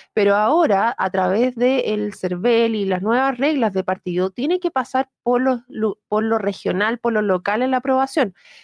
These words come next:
pero siempre se deja, y esto es algo que eh, también estando dentro de un partido político lo sé, se les deja un poder amplio a las directivas nacionales para que puedan hacer las negociaciones, sobre todo cuando están en pacto. Ahora, eso no quita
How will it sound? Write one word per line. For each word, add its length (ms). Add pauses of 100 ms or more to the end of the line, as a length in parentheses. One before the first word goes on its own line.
pero 200
siempre 580
se 180
deja, 500
y 120
esto 220
es 80
algo 320
que 260 (440)
eh, 420
también 340 (100)
estando 380
dentro 180
de 60
un 20
partido 220
político 340
lo 120
sé, 340 (160)
se 180
les 160
deja 240
un 80
poder 320
amplio 800
a 100
las 140
directivas 500
nacionales 840
para 240
que 120
puedan 280
hacer 180
las 120
negociaciones, 520
sobre 160
todo 140
cuando 180
están 160
en 160
pacto. 380
Ahora, 280
eso 220
no 160
quita 480